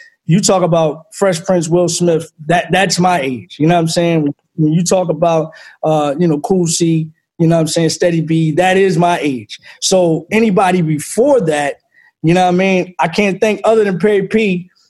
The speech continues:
but Perry P was, and, and Lady B, but I don't think that I patterned any of my style off of them, even though they're my heroes and they put us on the map.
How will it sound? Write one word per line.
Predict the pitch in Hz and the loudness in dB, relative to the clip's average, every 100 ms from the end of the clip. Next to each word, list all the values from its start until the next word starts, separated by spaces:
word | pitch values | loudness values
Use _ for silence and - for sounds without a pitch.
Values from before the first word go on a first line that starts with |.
| _ | _
but | 165 165 | -2 0
Perry | 196 233 214 | 2 2 2
P | 165 226 233 | 0 0 0
was, | 185 185 180 170 165 - _ - 160 | 0 2 2 0 -4 -12 _ -8 -4
and, | 175 170 | -2 0
and | 180 180 | 2 2
Lady | 214 185 | 2 2
B, | 156 208 185 170 - - _ | 0 0 -2 -4 -8 -20 _
but | - 175 156 - _ | 0 0 0 -6 _
I | 175 | 0
don't | 214 196 196 | 0 0 -2
think | 196 175 | -2 0
that | 180 | 0
I | 165 | 0
patterned | 160 185 190 180 160 165 | 0 0 2 2 -2 -2
any | 196 185 | -2 0
of | 165 | 2
my | 165 156 | 0 -2
style | - 202 226 208 | -2 0 2 2
off | 165 160 | 0 0
of | 160 | 0
them, | 160 | 0
even | 175 180 170 | 0 0 2
though | 165 | 2
they're | 165 165 | 2 0
my | 165 147 | 0 0
heroes | 170 208 170 160 139 | 0 2 2 0 0
and | 147 | -2
they | 185 | -2
put | 160 190 170 | -2 -2 0
us | 185 175 | -2 -2
on | 170 | -2
the | 135 | -2
map. | 143 202 | -2 -2